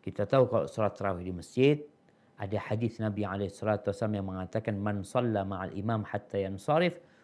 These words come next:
kutiba lahu qiyamu lailah." Barang siapa yang sholat bersama imam sampai pulang imamnya, maka dia dapat pahala sholat semalam suntuk.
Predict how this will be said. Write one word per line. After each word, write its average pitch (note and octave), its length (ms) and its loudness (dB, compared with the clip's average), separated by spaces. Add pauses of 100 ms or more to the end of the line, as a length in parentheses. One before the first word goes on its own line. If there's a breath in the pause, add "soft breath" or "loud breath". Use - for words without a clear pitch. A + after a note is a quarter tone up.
kutiba A#2 400 0
lahu G#2+ 240 2
qiyamu E2+ 400 -4
lailah." D2+ 320 -14 (480 soft breath)
Barang G2 240 0
siapa A2 240 -2
yang G#2+ 80 0
sholat A2 240 0
bersama G2 480 -4
imam A#2 240 0
sampai G#3 880 0
pulang C#3+ 480 0
imamnya, A#2 560 0 (400 soft breath)
maka - 240 0
dia G#2+ 240 2
dapat A2+ 320 0
pahala G#2 320 0
sholat G#2+ 320 -2
semalam F#2+ 320 -6
suntuk. D#2+ 380 -12